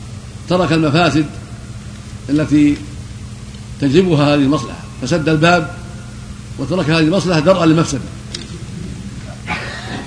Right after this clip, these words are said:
فإن كان هو منكر مصلحة معين، ولكن إذا كان يترتب عليه ما هو أشر وما هو أفسد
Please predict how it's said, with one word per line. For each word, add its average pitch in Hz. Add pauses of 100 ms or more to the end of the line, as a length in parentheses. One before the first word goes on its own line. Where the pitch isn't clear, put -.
(320)
فإن 165
كان 196
هو 196
منكر 196
مصلحة 165 (1500)
معين، 139 (160)
ولكن 147
إذا 160
كان 175
يترتب 151
عليه 151 (800)
ما -
هو 139
أشر 190 (360)
وما 131
هو 131
أفسد 190